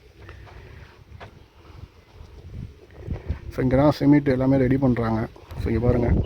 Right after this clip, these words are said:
கல்லு ஃபுல்லா கொட்டி வச்சிருக்காங்க. அது அப்படியே ரோ-, அப்படியே போட்டு அந்த ட்ராக்கை மேல போட வேண்டியதான் பாக்கி. போட்டுட்டாங்கன்னா, almost இந்த மாசம் எண்டுக்குள்ள உங்களுக்கு நம்ம ட்ராக் பார்த்துடலாம்.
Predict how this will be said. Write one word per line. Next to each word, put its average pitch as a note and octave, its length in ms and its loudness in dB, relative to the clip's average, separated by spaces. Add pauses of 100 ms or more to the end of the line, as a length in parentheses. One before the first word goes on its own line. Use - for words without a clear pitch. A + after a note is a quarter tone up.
கல்லு C3 200 0
ஃபுல்லா - 240 -2
கொட்டி B2+ 240 -4
வச்சிருக்காங்க. A#2 580 -2
அது A2+ 100 -2
அப்படியே A#2 260 0
ரோ-, B2 280 0
அப்படியே B2 340 0
போட்டு C#3 340 -2
அந்த B2+ 120 -4 (100)
ட்ராக்கை C3 260 -4
மேல B2+ 260 0
போட B2+ 220 0
வேண்டியதான் B2 440 -2
பாக்கி. A#2+ 400 -8 (760)
போட்டுட்டாங்கன்னா, C#3+ 580 -4 (160)
almost B2+ 460 -6 (640)
இந்த B2+ 240 -4
மாசம் C#3+ 440 -2
எண்டுக்குள்ள D#3 540 -2
உங்களுக்கு - 480 -10
நம்ம - 160 -16 (100)
ட்ராக் C#3 280 -2
பார்த்துடலாம். B2 440 -6